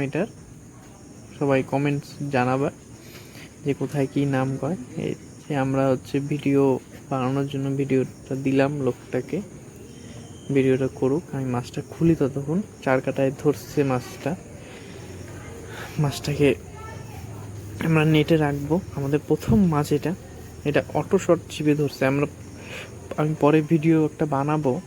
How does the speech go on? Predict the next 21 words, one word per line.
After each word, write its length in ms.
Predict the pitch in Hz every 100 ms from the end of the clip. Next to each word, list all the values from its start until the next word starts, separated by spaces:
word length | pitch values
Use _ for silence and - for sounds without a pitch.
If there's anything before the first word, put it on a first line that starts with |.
| - - - -
অটো 160 | 127 139 -
শট 180 | 135 - - -
ছিপের, 380 | 151 - 120 - - -
একটা 180 | 135 - 131
ভিডিও 260 | 135 135 127 120
আমরা 160 | 123 127
বানাবো। 240 | 120 127 -
এই 60 | 170
যে 60 | 156 131
অটো 120 | -
শট 140 | - 135 -
ছিপটা, 340 | 131 - 170 - - - - - - - - - - - - - - - - - - - - - - - - - - 160
এই 120 | 147 78 - - - - - - _ _ _ _ _ _ _ _ _ _ 320 320 320 320 320
কেবল 280 | 190 175 190 185
মাছটাকে 460 | 175 - 180 170 190 180 - - - - 139
রাখলাম 400 | 135 - 170 151 190 - - - - - - 139
নেটে, 260 | 131 135 160 - - -
মাছটাকে 360 | 131 127 - 135 127
রাখলাম। 320 | 127 135 160 190 - - - - - -
এই 80 | 131
যে 100 | 127